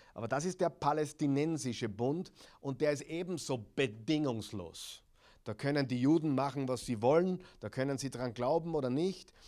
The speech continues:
da können sie, äh, an den Messias glauben oder nicht, da können die Palästinenser, wie sie heute genannt werden, tun, was sie wollen, da kann der Trump tun, was er will oder nicht. Jerusalem gehört sowieso Gott.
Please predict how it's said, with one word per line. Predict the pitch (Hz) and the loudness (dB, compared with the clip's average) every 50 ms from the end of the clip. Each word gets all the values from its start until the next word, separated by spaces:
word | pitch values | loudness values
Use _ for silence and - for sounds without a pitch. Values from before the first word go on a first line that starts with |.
| - - - | -18 -12 -8
da | 123 | -8
können | 113 - 139 139 143 139 139 | -6 -2 0 0 0 0 0
sie, | - 143 139 139 135 135 - - - _ _ _ _ _ - - _ | 0 0 0 0 0 -2 -8 -20 -20 _ _ _ _ _ -20 -14 _
äh, | - 127 | 0 2
an | 123 120 120 123 - 123 123 120 | 2 4 4 2 0 0 0 0
den | 123 120 120 | 0 0 0
Messias | 117 113 113 - 165 180 185 170 151 - | 0 -2 -2 -4 -2 0 0 0 -2 -2
glauben | - 156 156 165 160 151 160 | 0 2 4 4 4 4 2
oder | 165 165 156 | 2 2 2
nicht, | 156 175 180 - - | 2 0 -2 -2 -4
da | 139 | -4
können | - - 131 135 123 | -2 -2 -2 0 0
die | 127 127 | -2 -2
Palästinenser, | 104 123 123 123 117 - - 135 120 113 117 139 170 185 180 151 185 208 220 226 226 185 - - - - | -2 -2 -2 -2 -2 -4 -2 -2 0 0 0 0 0 0 -2 0 0 0 0 0 0 -4 -8 -16 -14 -8
wie | 143 143 | -6 -4
sie | 135 143 | -2 2
heute | 135 151 156 143 156 | 2 2 2 0 -2
genannt | 143 156 151 156 156 160 147 | -2 0 0 0 0 2 2
werden, | 160 165 160 165 135 | 0 0 0 -2 -4
tun, | - 151 165 170 170 | -2 -2 0 0 2
was | 156 156 143 - | 0 0 0 0
sie | - 151 131 | -2 0 2
wollen, | 135 143 156 175 202 226 208 - - - - - - - - - - - | 4 4 4 4 2 -2 -4 -10 -14 -18 -18 -18 -18 -18 -18 -20 -12 -8
da | - 120 120 | -4 -4 -2
kann | - 143 135 135 | 0 0 0 0
der | 131 113 | -2 -4
Trump | - 127 123 147 196 196 - - | -4 -2 -2 -2 -2 -4 -4 -2
tun, | - 202 214 202 | 0 2 4 4
was | 202 185 165 | 4 4 4
er | 185 180 170 | 4 4 4
will | 170 190 208 226 | 4 4 2 4
oder | 202 160 143 143 | 2 2 2 2
nicht. | 139 156 196 233 233 - - - - - - - _ _ _ _ _ _ _ _ _ _ _ _ _ _ - - - | 2 2 0 0 -2 -6 -12 -18 -20 -20 -20 -20 _ _ _ _ _ _ _ _ _ _ _ _ _ _ -8 -8 -6
Jerusalem | - 113 123 160 151 165 165 160 156 151 | -2 -2 0 0 2 2 2 0 0 0
gehört | 139 139 135 143 127 | -2 -2 -2 -2 -2
sowieso | 131 131 139 127 | -4 -6 -6 -6
Gott. | 104 110 92 - - - - | -6 -6 -8 -10 -10 -18 -20